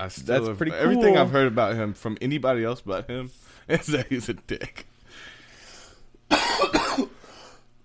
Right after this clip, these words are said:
Speaker 2: Well, what you think?
Speaker 1: I'm
Speaker 2: I'ma
Speaker 1: sure he
Speaker 2: tell
Speaker 1: has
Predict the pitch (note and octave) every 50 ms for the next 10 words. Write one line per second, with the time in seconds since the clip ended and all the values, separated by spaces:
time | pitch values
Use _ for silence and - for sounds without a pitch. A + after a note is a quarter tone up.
0 | _ _ - - - - - - - - - - - - - - - - - D4
1 | G3 - - - - - - - - - G#2 G#2+ A2 A2 - - A2 - A2+ G#2
2 | F#2 G2 C#3+ C3+ B2+ F3+ F3+ F3 D#3 C3+ B2+ G#2+